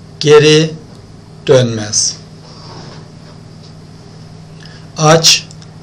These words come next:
ayı oynamaz. Aralarından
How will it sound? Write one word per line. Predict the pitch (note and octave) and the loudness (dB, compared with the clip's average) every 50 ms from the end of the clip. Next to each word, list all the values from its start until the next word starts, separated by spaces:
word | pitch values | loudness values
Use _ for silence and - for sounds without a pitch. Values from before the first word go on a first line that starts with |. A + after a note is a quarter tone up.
| - - - - - - - - - - - | -20 -20 -20 -20 -20 -20 -20 -20 -20 -14 -6
ayı | D#3+ C#3+ C#3 C#3 D3 D3+ D3+ D#3 D#3 D#3 D#3 D#3 - - - - - - - - - - - - - - - - - - | -2 -2 0 2 4 4 4 6 4 4 2 -2 -6 -12 -16 -20 -20 -20 -20 -20 -20 -20 -20 -20 -20 -20 -20 -20 -12 -4
oynamaz. | C#3 C3 B2+ B2+ B2 A#2 A2+ A2+ A#2+ A#2+ A2+ - - - - - - - - - - - - - - - - - - - - - - - - - - - - - - - - - - B2+ C3 - - - - - - - - - - - - - - - - - - - - - - - - - - - - - - - - - | -2 0 0 0 0 -2 -4 -6 -8 -8 -6 -4 -4 -4 -6 -8 -20 -20 -20 -20 -20 -20 -20 -20 -20 -20 -20 -20 -20 -20 -20 -20 -20 -20 -20 -20 -20 -20 -20 -20 -20 -20 -20 -20 -20 -20 -20 -20 -20 -20 -20 -20 -20 -20 -20 -20 -20 -20 -20 -20 -20 -20 -20 -20 -20 -20 -20 -20 -20 -20 -20 -20 -20 -20 -20 -20 -20 -16 -6 0
Aralarından | D3+ D3 D3+ D3+ D3+ D#3+ D#3 D#3+ E3 E3 E3 E3 E3+ F3 F#3 F#3 | 2 2 4 4 4 4 4 4 4 4 2 2 2 2 0 -4